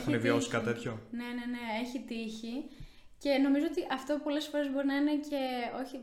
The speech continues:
Speaker 2: να μην είναι τυχαίο. Δηλαδή, να
Speaker 1: Mm.
Speaker 2: εν meant to be, να περάσεις αυτή τη σχολή και εν τέλει να την αγαπήσεις και να ασχοληθείς με αυτό το αντικείμενο.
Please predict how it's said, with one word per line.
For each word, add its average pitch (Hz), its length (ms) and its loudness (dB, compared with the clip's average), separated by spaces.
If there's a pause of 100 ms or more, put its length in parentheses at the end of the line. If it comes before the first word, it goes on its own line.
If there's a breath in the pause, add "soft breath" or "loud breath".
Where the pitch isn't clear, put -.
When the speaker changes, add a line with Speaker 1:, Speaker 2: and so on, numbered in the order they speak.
(400)
Speaker 2:
να 262 100 2
μην 269 100 8
είναι 294 180 8
τυχαίο. 208 380 -2 (180)
Δηλαδή, 214 360 0 (200)
να 220 60 2 (100)
Speaker 1:
Mm. 226 80 -2
Speaker 2:
εν 233 120 2
meant 240 240 6
to 247 60 0 (120)
be, 226 100 2 (220)
να 226 100 4
περάσεις 220 340 2
αυτή 240 120 -2
τη 233 60 -2
σχολή 214 320 -2
και 220 60 2
εν 220 100 0
τέλει 226 140 2
να 233 100 2
την 247 100 4
αγαπήσεις 220 500 0
και - 60 -6
να 226 60 -2
ασχοληθείς 220 360 -4
με 220 60 0
αυτό 220 180 -6
το 202 60 -6
αντικείμενο. 190 520 -6